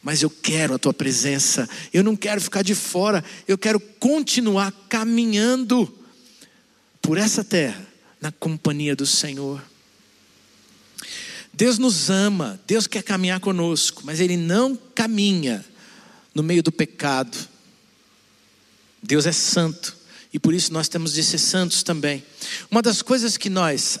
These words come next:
aprendemos juntos nesse tempo de pandemia foi se purificar. E aí, as donas de casa sabem bem, a gente ia pro mercado, não é? Volta do mercado e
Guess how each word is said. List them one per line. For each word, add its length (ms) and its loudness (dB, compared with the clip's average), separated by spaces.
aprendemos 1080 0
juntos 640 0
nesse 280 0
tempo 280 0
de 100 -2
pandemia 600 0
foi 400 0
se 200 0
purificar. 840 0
E 80 2
aí, 500 2
as 160 -14
donas 240 4
de 80 0
casa 260 -2
sabem 320 -2
bem, 220 0
a 40 -4
gente 280 0
ia 80 0
pro 100 0
mercado, 640 -4
não 100 2
é? 160 2
Volta 640 0
do 180 0
mercado 720 0
e 100 -2